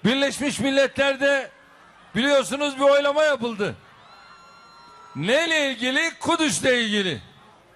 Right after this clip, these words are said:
Kudüs'le ilgili bu oylamada bizler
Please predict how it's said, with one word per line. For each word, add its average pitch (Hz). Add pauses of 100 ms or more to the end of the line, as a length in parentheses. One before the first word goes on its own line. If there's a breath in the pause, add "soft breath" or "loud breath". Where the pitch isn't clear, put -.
(720)
Kudüs'le 302
ilgili 285
bu 285
oylamada 285 (760)
bizler 262